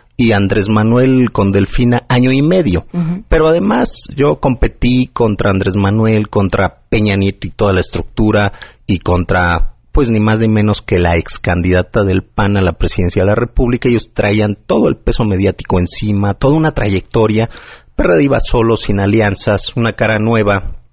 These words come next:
Speaker 1: eh, con muchas dificultades. Y sacamos el mejor resultado en la historia del P R D, un millón cien mil votos dentro de toda la adversidad.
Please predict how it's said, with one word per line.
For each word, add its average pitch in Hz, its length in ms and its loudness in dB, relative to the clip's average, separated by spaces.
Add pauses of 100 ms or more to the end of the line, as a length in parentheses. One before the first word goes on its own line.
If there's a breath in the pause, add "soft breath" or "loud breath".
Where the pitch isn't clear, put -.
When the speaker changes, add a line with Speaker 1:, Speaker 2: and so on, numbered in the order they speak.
(400)
Speaker 1:
eh, 101 220 -2
con 120 160 0
muchas 135 280 0
dificultades. 98 880 -2 (760 loud breath)
Y - 60 -2
sacamos 170 540 0
el 131 300 2
mejor 135 520 0
resultado 131 580 0
en 120 80 0
la 98 60 0
historia 107 380 0
del 95 140 0
P - 240 -2
R 113 220 0
D, 117 220 0 (140)
un 127 160 0
millón 117 300 0
cien 107 260 -2
mil 110 200 2
votos - 560 -4 (260)
dentro 95 300 -2
de 90 80 0
toda 123 200 0
la 110 120 2
adversidad. 98 580 -2